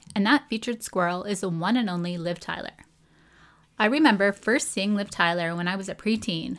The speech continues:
when she appeared in Aerosmith's music video for the song Crazy.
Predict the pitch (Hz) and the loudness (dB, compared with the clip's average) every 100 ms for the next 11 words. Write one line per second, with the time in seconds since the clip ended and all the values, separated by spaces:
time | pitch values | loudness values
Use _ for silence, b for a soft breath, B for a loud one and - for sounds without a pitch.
0 | - 202 196 - 254 - 170 170 175 - | -6 -2 0 0 -2 -2 -4 -4 -6 -2
1 | 208 254 - 240 - 196 196 208 - 175 | 0 0 -2 -2 -2 -4 -4 -6 -6 -4
2 | 165 165 175 196 175 - 170 170 - 175 | -4 -4 -8 -8 -8 -6 -4 -6 -6 -8
3 | 175 - - | -8 -16 -20